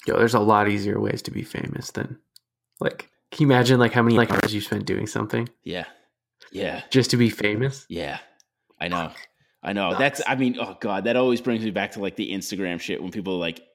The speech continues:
Speaker 2: Instagram famous. And I'm like, "Oh, God,
Speaker 1: Yeah.
Speaker 2: could there be anything worse in the world?"
Speaker 1: Yeah. Like,
Speaker 2: <laughs>
Speaker 1: oh, dude, it sounds just like shit. Also, here's the thing is, like, I'm such, like, a not social person.
Speaker 2: Yeah.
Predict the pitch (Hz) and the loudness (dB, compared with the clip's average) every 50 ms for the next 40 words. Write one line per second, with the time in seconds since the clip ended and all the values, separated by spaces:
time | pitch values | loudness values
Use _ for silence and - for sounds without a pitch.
0 | _ 104 101 101 101 - - - 110 85 92 90 87 82 80 78 - 104 87 78 | _ -8 -6 -6 -6 -6 -4 -6 -6 -4 -4 -4 -4 -6 -6 -6 -6 -6 -4 -4
1 | 76 76 80 - - - - 104 101 101 95 - - - 107 87 - 127 127 123 | -4 -6 -8 -10 -10 -10 -10 -8 -8 -8 -8 -10 -10 -10 -10 -8 -4 -2 -2 -2
2 | - - - - 151 131 143 135 104 123 117 107 101 107 104 - 117 104 87 87 | -2 -4 -4 -4 0 2 2 2 2 2 0 0 0 -2 -4 -4 -4 -4 -2 -2
3 | 92 92 - - 113 107 104 107 107 107 120 - - - - - - - - _ | -4 -4 -4 -4 -4 -2 -2 0 0 0 -2 -4 -10 -18 -20 -20 -20 -20 -20 _
4 | - - - - - - - 135 127 110 - - - - - - - - - - | -18 -18 -14 -12 -8 -2 0 0 0 0 0 0 -2 -2 -2 -4 -2 -2 -2 -2
5 | - - 294 127 127 117 110 - - - - - - - - - 139 - - 131 | 0 -2 0 2 2 0 0 -2 -6 -6 -8 -8 -8 -8 -10 -10 -4 2 6 6
6 | 117 113 - - 139 135 135 123 117 110 107 104 - - 90 92 95 - - - | 6 6 6 4 6 6 6 4 4 2 2 0 0 -2 -4 -4 -4 -2 0 2
7 | - 113 - - - - - - 117 151 151 - 175 127 135 131 117 113 110 113 | 2 2 0 0 -10 -10 0 4 4 4 6 4 6 6 6 6 6 6 6 6
8 | 107 104 101 107 98 98 98 101 101 - 110 107 - - - 104 107 - - - | 6 6 4 2 4 4 4 4 4 2 0 0 0 0 0 0 0 2 0 0
9 | - - - - - - _ _ _ _ _ _ _ _ - _ - _ _ _ | 0 2 0 -2 -2 -4 _ _ _ _ _ _ _ _ -20 _ -20 _ _ _
10 | _ _ _ _ _ _ _ _ _ _ _ 127 110 101 90 85 - - - - | _ _ _ _ _ _ _ _ _ _ _ -2 2 4 4 4 4 2 0 0
11 | - - - - - - - - - - - - - - - - 135 - _ _ | 0 0 0 -2 -4 -6 -6 -4 -4 -4 -4 -4 -6 -6 -8 -8 -10 -10 _ _
12 | _ _ _ _ _ - 95 92 90 - | _ _ _ _ _ -8 -6 -6 -6 -8